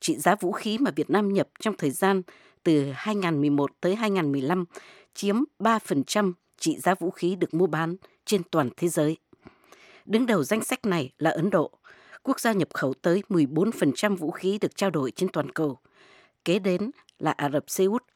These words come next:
và Trung Quốc. Mặt khác, Trung Quốc cũng trở thành nước xuất khẩu vũ khí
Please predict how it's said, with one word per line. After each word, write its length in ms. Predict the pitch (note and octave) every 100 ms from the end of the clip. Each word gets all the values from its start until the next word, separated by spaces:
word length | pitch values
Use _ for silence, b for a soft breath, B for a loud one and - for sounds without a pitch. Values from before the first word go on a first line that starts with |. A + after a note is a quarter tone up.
| _ -
và 180 | C#3
Trung 220 | - - E3
Quốc. 240 | - G#3 _ _ b b b b b b b b
Mặt 180 | F#3 -
khác, 220 | A#3 C4+ -
Trung 180 | C4 B3+
Quốc 180 | C#4+ -
cũng 120 | -
trở 120 | -
thành 320 | - D#3+ C#3+
nước 180 | D3+ -
xuất 240 | - C3+ -
khẩu 200 | E3 C3+
vũ 180 | D3
khí 260 | F3+ - G3+